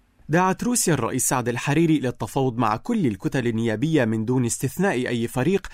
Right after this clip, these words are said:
حتى الذين لم يسموه في استشارات بعبدة نيابية. وبحسب مصادر مطلعة على التواصل الدبلوماسي القائم بين الجانب الروسي والجهات اللبنانية،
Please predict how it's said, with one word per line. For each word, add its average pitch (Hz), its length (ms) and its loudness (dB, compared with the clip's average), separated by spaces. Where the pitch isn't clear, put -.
حتى - 280 -2
الذين 139 400 2
لم 143 240 2
يسموه 131 500 0
في - 100 -6
استشارات 131 580 -2
بعبدة 120 360 0
نيابية. 113 580 -2
وبحسب 104 520 -2
مصادر 123 420 0
مطلعة 127 400 0
على 104 220 0
التواصل 135 460 -2
الدبلوماسي 120 680 -2
القائم 147 460 0
بين 180 200 4
الجانب 151 400 2
الروسي 135 420 0
والجهات 110 560 -4
اللبنانية، 127 640 0